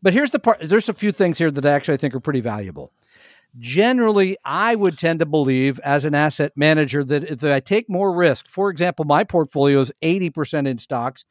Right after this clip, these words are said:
twenty percent in bonds, and I had kinda thought I would just leave it that the rest of my life 'cause I'm okay with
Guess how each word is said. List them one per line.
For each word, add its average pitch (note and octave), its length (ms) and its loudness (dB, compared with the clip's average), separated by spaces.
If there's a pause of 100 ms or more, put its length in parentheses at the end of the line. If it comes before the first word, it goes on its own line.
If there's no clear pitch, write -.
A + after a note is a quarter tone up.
(240)
twenty E3+ 280 0
percent C3+ 340 -2
in B2+ 100 -2
bonds, C#3 300 0
and F3+ 160 -4
I B3+ 140 0
had B3+ 140 -4
kinda G3+ 240 2
thought G3+ 200 2
I G3+ 60 4
would F#3+ 100 2
just E3+ 180 -2
leave F#3+ 180 2
it F#3+ 100 -2
that F#3 180 0
the F3+ 80 -4
rest F3 240 -2
of F3 60 -10
my F3 80 0
life F#3+ 240 0
'cause D3 140 -4
I'm G3 180 0
okay F3 280 0
with D3 280 -2